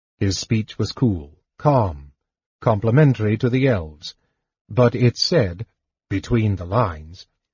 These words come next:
that the knights would see the elves in the abyss before they gave them the dragon orb. The speaker,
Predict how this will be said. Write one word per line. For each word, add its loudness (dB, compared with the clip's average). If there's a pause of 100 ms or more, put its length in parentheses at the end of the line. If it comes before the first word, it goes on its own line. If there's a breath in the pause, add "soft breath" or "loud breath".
(320)
that 2
the 6
knights 4
would -2
see 4
the 4
elves 2
in 4
the 2
abyss 0
before 0
they 0
gave 0
them 2
the 2
dragon 0
orb. -10 (1600)
The 2
speaker, -4